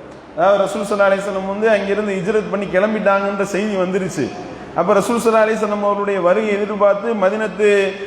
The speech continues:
அந்த ஏகத்துவத்தை ஏற்றுக்கொண்ட, இஸ்லாத்தை ஏற்றுக்கொண்ட முஸ்லிம்கள்லாம் மிகப்பெரிய ஆவலோடு எதிர்பார்த்துக்கிட்டு இருக்கிறாங்க. அப்படி எதிர்பார்த்து இருக்கிற நிலையில ஒவ்வொரு நாள் காலையிலையும்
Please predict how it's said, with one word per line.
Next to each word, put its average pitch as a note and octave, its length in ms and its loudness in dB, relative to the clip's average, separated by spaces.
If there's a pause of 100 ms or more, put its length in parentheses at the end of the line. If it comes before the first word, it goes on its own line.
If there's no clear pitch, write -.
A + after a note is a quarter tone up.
(120)
அந்த G3 240 0 (600)
ஏகத்துவத்தை G#3 680 2
ஏற்றுக்கொண்ட, G#3 460 -2
இஸ்லாத்தை G#3 500 0
ஏற்றுக்கொண்ட G3 400 -2
முஸ்லிம்கள்லாம் G#3 720 -2
மிகப்பெரிய A3+ 480 2
ஆவலோடு A3+ 500 4
எதிர்பார்த்துக்கிட்டு G3+ 640 2
இருக்கிறாங்க. E3+ 360 2 (460)
அப்படி F#3+ 300 -2
எதிர்பார்த்து A3 540 2
இருக்கிற G3+ 320 -2
நிலையில G3 340 -4
ஒவ்வொரு G#3+ 440 -2
நாள் A3 380 2
காலையிலையும் G#3 1000 0